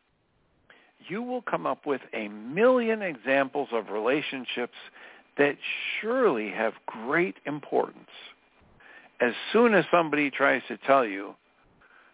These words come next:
that this axiom of truth says the only relationship that holds any value at all is your relationship with your creative source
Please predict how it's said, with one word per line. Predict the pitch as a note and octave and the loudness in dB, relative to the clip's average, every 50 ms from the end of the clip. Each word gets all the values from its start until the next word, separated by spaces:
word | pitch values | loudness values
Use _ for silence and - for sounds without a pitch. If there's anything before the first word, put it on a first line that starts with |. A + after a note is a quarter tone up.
| _ _ _ | _ _ _
that | - A#2 G#2+ - | -4 -4 -2 0
this | C#3 C3+ A#2+ - | 0 -2 0 0
axiom | - - C#3+ D3+ E3 - - - E3+ E3 | 0 2 4 4 2 2 -4 -6 -4 -2
of | E3 D#3 C#3+ - | -2 -2 -2 -4
truth | - - F#3 G#3 F#3 C#3 - - - | -6 -4 -4 -4 -4 -6 -8 -4 2
says | A2+ G#2+ A2 A2 A#2 A2 - - _ - - _ _ _ _ - - | 4 4 4 4 2 -2 -4 -14 _ -20 -20 _ _ _ _ -18 -14
the | A#2 B2 C3 - _ _ _ - | -12 -12 -12 -12 _ _ _ 0
only | E3 F#3+ A3+ B3 B3 B3 A3 F#3+ D3+ A#2+ G#2 G#2 | 2 4 6 6 6 6 4 4 2 0 0 -4
relationship | G2+ G#2+ G2+ F#2 G2 G2+ G#2 G2+ - - - G#2+ G2 - - A2 G#2+ A2 - _ _ _ _ - _ _ _ - | -4 -4 -4 -4 -4 -4 -6 -6 -10 -12 -14 -14 -12 -10 -6 -4 -4 -4 -4 _ _ _ _ -20 _ _ _ -8
that | - A2+ | -8 -6
holds | A2 - C3+ C3 B2+ B2 A2 - - - _ - _ _ _ _ _ _ - F3+ | -2 0 2 4 4 2 0 -4 -16 -20 _ -20 _ _ _ _ _ _ 2 4
any | F#3 G3 G3 G3+ G#3 G#3 A3 G#3+ _ _ _ _ - - - | 4 4 2 -2 -6 -6 -8 -10 _ _ _ _ -14 -4 2
value | C#3 C#3+ C#3+ C#3+ C#3+ C#3 C#3+ D3 - - | 2 4 4 2 0 -4 -8 -10 -8 -4
at | A2+ A2 A2+ - | -4 -4 -6 -6
all | - A#2 A2+ A2+ G#2+ G2+ - - _ _ _ _ _ _ _ _ _ _ _ _ _ _ - - _ - - - - - - - - - - - - - - - - - - - - - - - - | -8 -6 -4 -4 -4 -4 -6 -10 _ _ _ _ _ _ _ _ _ _ _ _ _ _ -20 -20 _ -20 -20 -20 -20 -20 -20 -20 -20 -20 -20 -20 -20 -20 -20 -16 -14 -14 -12 -12 -14 -18 -16 -10 -6
is | - A2 G2+ | -6 -4 -2
your | A#2 B2+ A#2 | 0 2 2
relationship | A2+ A2+ A2 A#2 C3+ D3 C#3 - - B2 A2 - - G#2+ - _ _ _ _ _ _ _ - - _ _ _ _ - | 4 6 6 6 6 4 2 0 -8 -10 -8 -4 -4 -4 -4 _ _ _ _ _ _ _ -20 -20 _ _ _ _ -12
with | - A2+ - | -10 -10 -6
your | - A#2 A2 | -4 -4 -4
creative | - - - A2+ A2+ A2+ A2+ A2 G#2+ G2+ - - - | -4 -4 -4 0 0 2 2 0 0 -2 -6 -6 -6
source | F#2 - G#1+ - | -6 -6 -6 -8